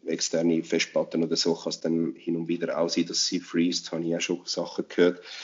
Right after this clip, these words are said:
Ähm, von dem her, da muss, da muss Sony relativ schnell nachbessern.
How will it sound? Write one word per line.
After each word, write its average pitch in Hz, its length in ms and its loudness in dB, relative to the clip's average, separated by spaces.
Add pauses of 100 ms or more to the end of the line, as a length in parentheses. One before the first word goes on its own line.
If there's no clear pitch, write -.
(360)
Ähm, 82 280 0
von 82 120 -2
dem 87 180 4
her, 85 140 4
da 85 140 2
muss, 85 480 2
da 82 80 0
muss 80 240 2
Sony 80 340 2
relativ 76 720 -6
schnell 78 400 -2
nachbessern. 76 800 -2